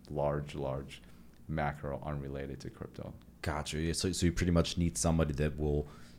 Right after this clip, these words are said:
Speaker 2: stop the Tigers and Bains
Speaker 1: Right.
Speaker 2: and asics and Zs and so forth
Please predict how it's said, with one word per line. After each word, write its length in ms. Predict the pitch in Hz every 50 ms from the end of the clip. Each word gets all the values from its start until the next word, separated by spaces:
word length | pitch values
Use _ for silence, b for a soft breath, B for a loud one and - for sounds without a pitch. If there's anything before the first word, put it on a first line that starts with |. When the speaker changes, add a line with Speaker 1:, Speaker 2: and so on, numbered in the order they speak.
| B
Speaker 2:
stop 560 | - - - - - - - 87 80 80 - -
the 80 | 82
Tigers 680 | - - - - 80 80 80 78 73 76 76 73 73 80
and 200 | 80 78 73 71
Bains 640 | 80 80 80 80 80 78 78 78 76 73 73 71 67
Speaker 1:
Right. 80 | 76 78
Speaker 2:
and 80 | 76
asics 300 | 78 80 80 71 76 71
and 100 | 76 78
Zs 240 | 73 78 76 73 76
and 140 | 80 80 78
so 80 | - 76
forth 600 | - - - 85 80 78 71 71 69 - -